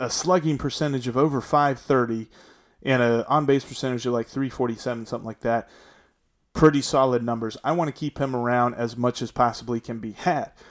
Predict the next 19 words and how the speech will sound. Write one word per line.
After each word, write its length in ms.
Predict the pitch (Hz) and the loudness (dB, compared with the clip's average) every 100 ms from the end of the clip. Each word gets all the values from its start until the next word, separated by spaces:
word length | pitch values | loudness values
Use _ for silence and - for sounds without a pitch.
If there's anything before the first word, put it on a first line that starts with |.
| - | -8
Now, 120 | 160 180 | 0 2
you've 200 | 208 - | 0 -4
got 200 | 233 226 | -4 -4
other 260 | 196 165 | -4 -4
trade 580 | 139 - 135 135 127 120 - | -4 2 2 2 0 -6 -10
rumors 420 | 131 131 131 123 - | -2 0 2 0 -2
going 240 | 127 127 | 0 4
on, 180 | 131 156 | 4 4
and 120 | 214 | 2
there 80 | 220 | 2
was 160 | 208 | 2
some 240 | - 147 135 | 2 -2 0
news 380 | 123 123 139 - - - | 0 0 -4 -12 -20 -4
that 140 | 139 127 | 2 4
happened 440 | 131 135 143 127 | 4 2 0 0
on, 420 | 123 120 123 117 | 2 2 0 -4
uh, 360 | 110 110 107 104 - | -4 -2 -2 -4 -8
Sunday 540 | - 156 143 131 127 123 | 0 2 2 2 2 0
evening 460 | 180 151 123 123 | -2 -2 -2 -2